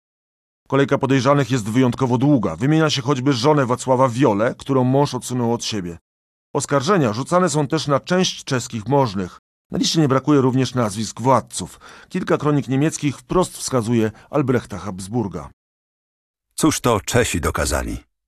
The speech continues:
Speaker 2: Swego mordercę na księcia sobie wybrali. Rudolfa, władykę rakuskiego, syna Albrechta, króla rzymskiego.
Speaker 1: Mówi się i o królu Węgier,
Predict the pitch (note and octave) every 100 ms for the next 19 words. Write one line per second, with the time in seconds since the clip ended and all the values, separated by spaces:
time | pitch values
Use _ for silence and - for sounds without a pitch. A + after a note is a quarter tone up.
0 | _ _ - - B2 A#2 A2+ G#2 C3+ -
1 | - B1+ A1+ A#1 _ _ G#2+ C3+ - G3+
2 | F#2+ A#1+ - F2 F2 G#2 G2+ B1+ A#1+ -
3 | _ _ _ _ _ _ _ _ _ E2+
4 | G#2+ A#2 B2 C#2 - - - _ - A#2+
5 | C#3 B2+ E3 G#2+ F#2+ G2+ F#2 - C3 B2
6 | C3 B2+ - G#2 E2 C2+ C2 F2+ - -
7 | B1+ - _ - C#3 D#3+ A#1+ A#1+ C2+ D#2+
8 | - A2 D2 C2 B1 - _ _ _ _
9 | _ _ _ _ - A#3 - E3 C#3+ B2+
10 | B2+ B2 A#2 G#2+ A#2+ E2+ D#2+ C#2+